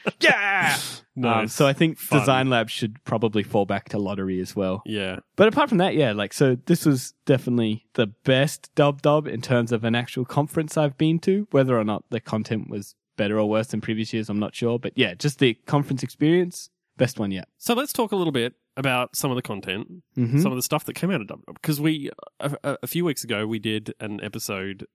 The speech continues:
Speaker 1: uh, about, like, what we were expecting.
Speaker 2: Mm-hmm.
Speaker 1: Um, let's talk about what we actually got.
Speaker 2: Yep.
Speaker 1: So I, we won't go into too much detail, I don't think, because, I mean,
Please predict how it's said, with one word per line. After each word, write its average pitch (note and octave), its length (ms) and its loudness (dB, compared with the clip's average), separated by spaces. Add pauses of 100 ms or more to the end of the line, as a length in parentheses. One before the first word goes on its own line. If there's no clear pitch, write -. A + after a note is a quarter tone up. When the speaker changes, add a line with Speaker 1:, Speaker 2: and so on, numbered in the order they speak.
Speaker 1:
uh, F#2+ 340 -6
about, G2+ 300 -10
like, F#2 240 -8
what F#2 100 -10
we G#2 120 -8
were F#2 80 -12
expecting. G3+ 440 -8 (120)
Speaker 2:
Mm-hmm. C#3 540 -2
Speaker 1:
Um, A2+ 360 -4
let's B2 240 -4
talk - 180 -4
about C3 180 -2
what C3+ 140 -2
we C3+ 100 -2
actually C3+ 240 -4
got. G#3 220 -2 (140)
Speaker 2:
Yep. F3+ 260 2 (160)
Speaker 1:
So C#3 920 -4
I, D3+ 100 -6
we F3 200 0
won't G3 180 -2
go F3 100 0
into E3 220 -2
too - 140 -4
much D3+ 180 -2
detail, C3 320 -2
I A2 80 -4
don't G#2 180 -6
think, G#2 300 -8
because, A2 560 -6
I G#2 60 -12
mean, G#2+ 580 -10